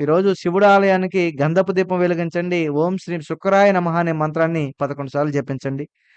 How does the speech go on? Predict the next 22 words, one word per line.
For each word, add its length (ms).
గోధుమలతో, 720
తో 200
చేసినటువంటి 580
మిఠాయిలు 680
మీ 120
మిత్రులు 400
కానీ, 260
తల్లిదండ్రులు 520
కానీ 500
పంచండి. 500
గోమేధిక 560
రత్నం 400
ధరించేవారు 680
కూడా 200
ఈరోజు 440
చాలా 140
మెరిసిపోతారు. 600
ఊహించని 480
ఫలితాలు 440
కూడా 400
మీకు 200
దక్కుతాయి. 460